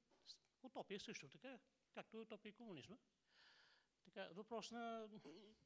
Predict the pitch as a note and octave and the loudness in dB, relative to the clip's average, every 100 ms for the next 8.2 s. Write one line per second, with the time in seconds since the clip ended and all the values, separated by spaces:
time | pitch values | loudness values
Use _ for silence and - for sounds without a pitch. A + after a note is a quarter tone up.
0 | - - - - - - - F#3+ D3+ D#3+ | -20 -18 -16 -16 -20 -20 -14 -8 -2 2
1 | - - G3+ G#3 - A#3 F#3+ G#3+ F#3+ G3 | 4 4 2 2 6 6 8 6 6 8
2 | G#3 E3 G#3 F3+ - - - - - - | 8 8 2 0 -4 -16 -20 -20 -6 -2
3 | - E3+ D#3+ D3+ C#3 - C3 - - - | 0 0 0 0 0 -2 -6 -10 -12 -10
4 | - - - - - _ _ _ F#3+ F#3 | -10 -12 -14 -18 -20 _ _ _ -2 2
5 | F#3 F#3 G3 - A3 G3+ G#3+ G3+ A3 G3 | 4 2 0 -2 -2 2 2 2 2 2
6 | F3 - - - - - _ _ - - | 2 -6 -20 -20 -20 -20 _ _ -20 -20
7 | - - _ _ _ _ F3 G3 G3+ G3 | -20 -20 _ _ _ _ 0 2 2 0
8 | F3 E3+ | 0 -2